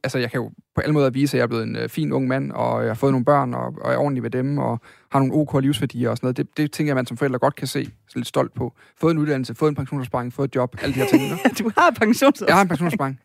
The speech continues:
Speaker 1: Øh, jeg har også været fastansat. God gammel, kedelig funktionær.
Speaker 2: <laughs>
Speaker 1: Øh, men, øhm, men, men jeg har sagt ting til min, til min mor særligt, som jeg,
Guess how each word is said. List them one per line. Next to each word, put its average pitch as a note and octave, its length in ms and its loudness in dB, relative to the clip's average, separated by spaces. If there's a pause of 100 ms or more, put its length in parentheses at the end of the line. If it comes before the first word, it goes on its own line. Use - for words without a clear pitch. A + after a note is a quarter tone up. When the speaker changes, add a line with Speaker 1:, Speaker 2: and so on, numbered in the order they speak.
(120)
Speaker 1:
Øh, D3 60 6 (120)
jeg C#3 80 2
har C#3 40 4
også D#3 140 0
været C3+ 60 -2
fastansat. B2+ 500 -2 (600)
God - 140 6
gammel, C#3 220 2
kedelig D3 320 -2
funktionær. C#3+ 360 -2 (520)
Speaker 2:
<laughs> D#3+ 40 6 (300)
Speaker 1:
Øh, C#3+ 120 2
men, D#3+ 240 -2 (640)
øhm, C3+ 720 2 (120)
men, C3+ 180 0
men C3+ 120 2
jeg C#3 80 4
har C#3+ 60 2
sagt - 280 0
ting - 280 -2 (120)
til - 180 -2
min, C3 340 -4 (400)
til C#3 100 -4
min C3 140 -2
mor C3+ 160 2
særligt, B2 440 -2
som B2 220 0
jeg, A#2 200 0